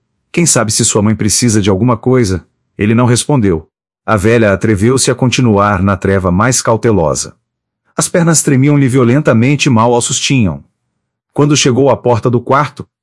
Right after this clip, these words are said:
firmou-se ao umbral, respirando cansada, com o coração a bater sofrego. Entrou, os braços estendidos encontraram os punhos bambos da rede.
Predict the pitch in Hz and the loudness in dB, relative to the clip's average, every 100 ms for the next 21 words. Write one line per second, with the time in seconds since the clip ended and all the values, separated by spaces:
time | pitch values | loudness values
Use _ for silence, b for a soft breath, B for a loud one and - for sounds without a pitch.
0 | _ - 120 143 156 147 151 180 131 156 | _ -2 2 2 2 2 2 2 2 0
1 | 160 b - 151 - 135 151 147 147 127 | -2 b -4 -2 0 0 0 0 0 0
2 | 135 135 113 87 117 113 131 110 - 135 | 0 0 -2 0 0 2 2 0 2 0
3 | 123 120 127 - 123 113 101 85 78 - | 0 0 -2 -2 -2 -2 -2 -2 -8 -14
4 | _ _ _ _ _ _ _ _ _ _ | _ _ _ _ _ _ _ _ _ _
5 | _ - - 165 - - 131 98 120 135 | _ -4 -2 0 0 -2 -4 -2 0 0
6 | - 120 123 131 104 135 127 127 131 117 | -2 -2 -2 0 0 0 0 0 0 0
7 | 131 143 127 - - 139 131 87 113 135 | 0 2 0 -2 -2 0 0 0 0 0
8 | 117 113 101 113 104 82 | 0 0 2 0 0 -6